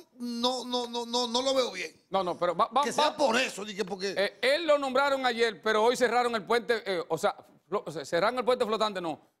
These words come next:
Speaker 2: Sustituyeron los semáforos del puente flotante, los amé. Lo-, los amé están cometiendo barbaridades. Me decía Luis, por cierto,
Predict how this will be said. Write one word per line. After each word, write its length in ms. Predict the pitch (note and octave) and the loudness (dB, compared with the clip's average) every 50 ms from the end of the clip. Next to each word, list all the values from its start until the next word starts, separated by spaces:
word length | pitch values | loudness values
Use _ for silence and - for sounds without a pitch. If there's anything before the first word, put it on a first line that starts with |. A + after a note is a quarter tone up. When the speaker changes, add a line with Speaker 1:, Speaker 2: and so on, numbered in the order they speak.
| _ _ _ _ _ _ _ _ | _ _ _ _ _ _ _ _
Speaker 2:
Sustituyeron 1200 | _ - - - - D#4+ E4 D#4 D#4+ - - D#4+ D4+ - - D4 C4+ B3 C#4 D#4 D#4+ D#4 D4+ C#4+ C4+ | _ -6 -4 0 2 2 2 2 0 0 0 0 0 0 0 2 2 4 6 4 4 4 0 -2 0
los 200 | C4 B3+ - - | 0 0 2 0
semáforos 460 | - G#3+ F#3+ G#3 A3+ G#3 F#3 G3 F#3 | 0 0 0 0 0 0 0 -2 -2
del 60 | D3 | 0
puente 200 | C3 F#3 F#3 E3+ | -2 -2 -2 -2
flotante, 520 | C#3 D3+ C#3+ B2 C#3 C3+ C3 - C3+ B2+ _ _ _ | -6 -10 -6 -6 -6 -6 -6 -8 -16 -20 _ _ _
los 140 | F3 E3+ D#3 | 0 0 0
amé. 280 | D3+ D3 C#3 B2 A2+ _ _ _ _ _ _ _ _ _ _ _ _ _ _ _ _ _ _ _ _ _ | 0 -2 -4 -10 -14 _ _ _ _ _ _ _ _ _ _ _ _ _ _ _ _ _ _ _ _ _
Lo-, 240 | F#3 A#3 B3 B3 B3 A3 | 0 2 2 2 0 0
los 260 | A3+ A#3 G3+ - - | 0 0 0 0 0
amé 240 | - G3 G3 A3 A#3+ | 0 2 2 2 0
están 260 | - - A3 A#3 A3 | 0 2 0 0 2
cometiendo 460 | F3 A3 G3+ G3 D#3 G3+ G#3 G#3 G3+ F#3 | 0 0 0 0 0 0 0 2 2 2
barbaridades. 920 | F#3+ F3+ F3 E3+ E3+ E3 E3 D#3 E3 F3 F3 D#3 C#3+ C3 - - - _ _ _ _ _ _ _ _ _ _ | 2 2 2 0 0 -2 0 0 0 2 2 0 -2 -6 -10 -14 -18 _ _ _ _ _ _ _ _ _ _
Me 120 | - D#3 F#3 | -4 0 0
decía 340 | F#3+ F3+ C#3 A#3+ C#4 C#4+ B3+ | 0 0 2 2 2 2 2
Luis, 260 | A#3 A3+ A3+ G#3 D3+ | 0 -2 -4 -6 -4
por 160 | D3+ F3 C#3 | -4 -4 -4
cierto, 500 | D#3 E3+ D#3 C#3 A2+ D#3 E3 D#3 - _ | -2 -2 -2 -2 -4 -6 -8 -8 -8 _